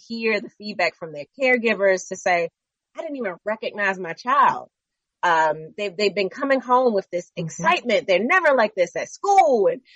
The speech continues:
Speaker 1: you know, <laughs> they, that, that kind of feedback. It, it's a
Speaker 2: Yeah.
Speaker 1: reminder that, you know, it,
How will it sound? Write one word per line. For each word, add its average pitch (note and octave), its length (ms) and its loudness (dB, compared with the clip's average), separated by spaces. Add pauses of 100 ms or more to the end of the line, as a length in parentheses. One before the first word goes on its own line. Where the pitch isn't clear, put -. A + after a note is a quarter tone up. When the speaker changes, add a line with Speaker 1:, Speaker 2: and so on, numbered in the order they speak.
(140)
Speaker 1:
you B3+ 80 6
know, B3+ 160 6
<laughs> A3+ 40 0
they, - 100 2 (220)
that, G#3+ 260 2
that C#4 160 0 (160)
kind B3+ 180 -4
of G#3+ 140 -8 (320)
feedback. A3 500 0
It, G#3 160 -4
it's A#3+ 320 -4
a D#4 100 -4
Speaker 2:
Yeah. D4 60 -6
Speaker 1:
reminder C4 540 0
that, G3+ 320 -4
you G#3+ 120 -6
know, G3 180 -4
it, - 140 -8